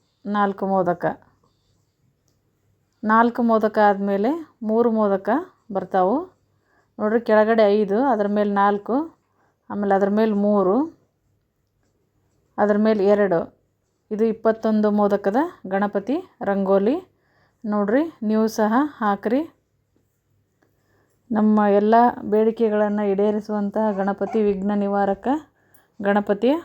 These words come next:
ಒಂದು ರಂಗೋಲಿ ನೋಡ್ರಿ ಇದು. ಆ, ನಾಳೆ ಈ ಆಷಾಢ ಸ-, ಸಂಕಷ್ಟ ಇರೋದ್ರಿಂದ ನಾನು ಇದನ್ನು ತೋರಿಸ್ತಿದ್ದೀನಿ. ಈ ಆಷಾಢದಲ್ಲಿ ಬರುವಂತಹ ನಾರ್ಮಲ್ ಸಂಕಷ್ಟ ಅಂತ ಹೇಳಲ್ಲ, ಇದಕ್ಕೆ ಸ-, ಏನಪ್ಪ ಅಂದ್ರೆ ಗಜಾನನ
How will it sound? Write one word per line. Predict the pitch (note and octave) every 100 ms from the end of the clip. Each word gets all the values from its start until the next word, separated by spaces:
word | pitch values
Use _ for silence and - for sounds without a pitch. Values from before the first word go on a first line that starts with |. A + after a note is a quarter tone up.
| -
ಒಂದು | G3+ G3 G#3 E4 -
ರಂಗೋಲಿ | G3+ G3 G3 G#3 G3+
ನೋಡ್ರಿ | G3 F#3+ F#3+
ಇದು. | F#3 G3 D4+ D#4+ _ _ _ _ _ _ _ _ _ _
ಆ, | A#3+ G#3 G3+
ನಾಳೆ | G#3 G#3+ G#3+ A3+ C4+ C4
ಈ | A3+ A3 G#3+
ಆಷಾಢ | - G#3+ A#3 B3 A#3+
ಸ-, | A#3 - G#3 G3+ F#3+ F#3+
ಸಂಕಷ್ಟ | G3 G3+ G#3 G#3
ಇರೋದ್ರಿಂದ | G3+ G3 G3 G3+ G3 G#3
ನಾನು | G3 F#3+
ಇದನ್ನು | G3 G3 F#3+
ತೋರಿಸ್ತಿದ್ದೀನಿ. | F3+ F#3 G3+ F#3 F3+ F#3+ C#4 D#4+ _ _ _ _ _
ಈ | A3
ಆಷಾಢದಲ್ಲಿ | G#3 G3 - A#3+ A3+ A3+ A3+
ಬರುವಂತಹ | G#3 G3+ G#3+ G#3+ G#3+ G#3+
ನಾರ್ಮಲ್ | G#3+ G3+ G3 G#3 A#3
ಸಂಕಷ್ಟ | A3+ A3 G3+ G#3 - A3
ಅಂತ | G#3 G#3
ಹೇಳಲ್ಲ, | G#3 F#3+ G3 G3 G3 C4+ - _ _ -
ಇದಕ್ಕೆ | A3 G#3+ A3
ಸ-, | G#3+ G#3+ G3+ G3+
ಏನಪ್ಪ | G3 A3 A3 A3
ಅಂದ್ರೆ | G#3 A3
ಗಜಾನನ | G3+ F#3+ G#3 A3 G#3+